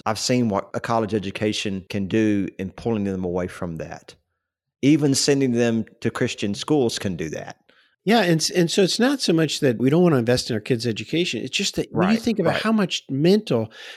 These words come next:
Speaker 2: share of mind we put into kids' education. We n-, spent evenings talking about should they go to this school, should we homeschool them, should we do this, should we do that, which college should they go to?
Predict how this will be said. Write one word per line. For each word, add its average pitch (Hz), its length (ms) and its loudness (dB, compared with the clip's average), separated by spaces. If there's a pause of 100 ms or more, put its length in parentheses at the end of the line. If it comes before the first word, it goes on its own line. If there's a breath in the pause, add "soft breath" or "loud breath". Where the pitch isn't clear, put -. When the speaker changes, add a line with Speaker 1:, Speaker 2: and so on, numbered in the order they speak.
Speaker 2:
share 190 360 2
of 143 100 0
mind 131 460 2
we 123 120 4
put 123 300 2
into 117 460 0
kids' 113 280 -4
education. - 680 -8 (520 loud breath)
We 170 200 0
n-, 147 200 0
spent - 380 -4
evenings 170 580 4
talking 143 280 -2
about 113 200 0
should 135 220 -2
they 117 100 0
go 107 180 -2
to 92 120 -4
this 151 220 -2
school, 170 360 -2
should - 240 -6
we - 80 -10
homeschool 165 640 0
them, 156 160 0
should 120 220 -6
we 98 100 -4
do 98 160 -4
this, 180 240 -2
should - 160 -6
we 87 100 -8
do 85 180 -10
that, 170 380 -2
which 143 260 -4
college 190 380 -2
should 175 160 -4
they 165 120 -2
go 165 200 0
to? 156 300 -4